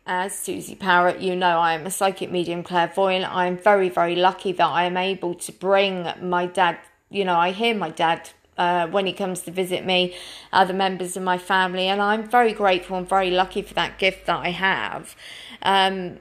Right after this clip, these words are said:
you know, I am lucky to know when they're around and I get messages from them and stuff like that. But obviously people that aren't as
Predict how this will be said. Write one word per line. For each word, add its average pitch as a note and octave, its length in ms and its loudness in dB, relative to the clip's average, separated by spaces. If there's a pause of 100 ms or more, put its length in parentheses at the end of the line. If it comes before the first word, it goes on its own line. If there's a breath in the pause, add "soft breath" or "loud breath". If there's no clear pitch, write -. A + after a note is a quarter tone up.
you G#3+ 160 0
know, F#3+ 160 4
I F3+ 200 4
am F#3+ 500 0
lucky F#3+ 400 0
to F#3 160 -10
know F#3 240 2
when F3+ 180 0
they're E3 320 0
around E3+ 420 -2
and F3 140 -2
I F3 80 -2
get E3+ 180 0
messages F3+ 600 -6
from F3+ 380 -2
them E3+ 440 0
and F3 320 -4
stuff F3+ 320 0
like E3+ 260 2
that. E3+ 380 0 (480 loud breath)
But A3+ 100 2
obviously A#3 440 0
people G#3+ 360 -2
that G3 140 4
aren't G#3+ 300 4
as - 240 -8